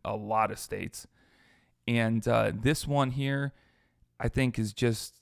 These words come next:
is pretty unbelievable. So, uh, we head out. Now, how would you find this next spot? You'll find it by going to Atlas Obscura,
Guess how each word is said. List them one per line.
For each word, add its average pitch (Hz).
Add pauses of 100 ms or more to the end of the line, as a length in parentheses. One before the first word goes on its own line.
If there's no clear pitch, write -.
(140)
is -
pretty 113
unbelievable. 107 (460)
So, 147
uh, 117 (200)
we 123
head 143
out. 110
Now, 107
how 147
would 165
you 135
find 123
this 107
next 107
spot? - (920)
You'll 143
find 160
it 143
by 120
going 131
to 113
Atlas 139
Obscura, 113